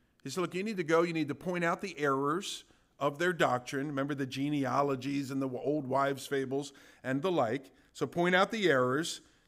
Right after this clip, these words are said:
teach, remind the people of correct doctrine, and then he told him, "And teach them like an athlete training, be diligent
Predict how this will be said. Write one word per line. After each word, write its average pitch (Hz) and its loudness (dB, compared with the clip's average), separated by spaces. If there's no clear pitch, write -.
teach, 214 -4
remind 170 4
the 202 4
people 170 -2
of 147 -4
correct 190 0
doctrine, 120 0
and 160 -4
then 175 2
he 180 -2
told 156 2
him, 156 -4
"And 151 -2
teach 226 -4
them 180 2
like 156 2
an 143 2
athlete 180 0
training, 185 -2
be 196 -2
diligent 220 0